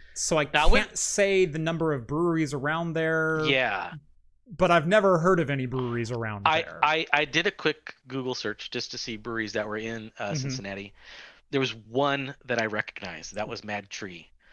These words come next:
Speaker 1: Right.
Speaker 2: Um,
Speaker 1: Okay, okay,
Speaker 2: which,
Speaker 1: yeah.
Speaker 2: which is, which, but all the rest of 'em, I, I didn't recognize a single one.
Speaker 1: Right. So, best city, no, I think they won by bars per capita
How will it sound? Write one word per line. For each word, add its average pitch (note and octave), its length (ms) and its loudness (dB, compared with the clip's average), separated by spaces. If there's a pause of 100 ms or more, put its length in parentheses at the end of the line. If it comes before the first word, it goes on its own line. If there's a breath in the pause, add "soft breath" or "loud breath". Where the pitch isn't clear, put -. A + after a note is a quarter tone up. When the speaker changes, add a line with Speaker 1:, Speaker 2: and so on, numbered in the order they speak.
Speaker 1:
Right. C#3+ 360 -2
Speaker 2:
Um, E3+ 100 2
Speaker 1:
Okay, F#3 260 0
okay, D#3+ 160 -6
Speaker 2:
which, D3 80 -2
Speaker 1:
yeah. A#2+ 240 -4
Speaker 2:
which B2 260 -4
is, A#2+ 200 -6
which, B2 240 -8 (100)
but C#3+ 160 0
all C3+ 180 2
the C#3+ 60 0
rest C#3 260 0
of C3 60 -4
'em, C3+ 140 -2
I, A#2 280 0
I A2+ 120 -2
didn't A2 260 -10
recognize G2+ 560 -12
a - 20 -16
single F3+ 300 -16
one. D#3 260 -20
Speaker 1:
Right. D3 460 -2 (400 soft breath)
So, D3 480 4 (220)
best G#3+ 320 2
city, A3+ 560 0
no, F3 280 2
I F3 140 2
think F3+ 240 -2
they F#3 120 4
won E3+ 280 0
by D3+ 300 2 (100)
bars D#3 480 4
per - 220 -2
capita E3 640 6